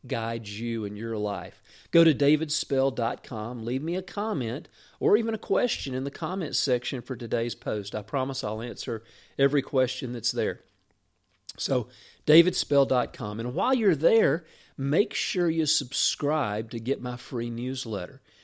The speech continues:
You don't want to miss a single issue. I publish three blog posts a week, and subscribing will make sure that you don't miss a single issue. And subscribers also get my free monthly subscribers-only newsletter.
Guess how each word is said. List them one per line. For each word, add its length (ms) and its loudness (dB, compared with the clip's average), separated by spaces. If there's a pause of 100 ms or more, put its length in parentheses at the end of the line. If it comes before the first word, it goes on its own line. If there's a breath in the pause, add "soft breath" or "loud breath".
(160 soft breath)
You 100 0
don't 300 2
want 140 0
to 40 0
miss 340 0
a 120 -8
single 600 2
issue. 380 -6
I 60 -8
publish 460 -4
three 260 -4
blog 340 -2
posts 320 -4
a 60 -2
week, 400 -4 (500 soft breath)
and 160 -2
subscribing 880 -2
will 120 -4
make 220 -4
sure 260 -4
that 200 -8
you 40 -12
don't 180 -6
miss 240 -6
a 80 -8
single 500 -2
issue. 400 -6 (380 loud breath)
And 120 2
subscribers 920 2 (100)
also 480 -2
get 240 -2
my 200 -8
free 680 2 (400 soft breath)
monthly 560 2
subscribers-only 1160 -2
newsletter. 600 -4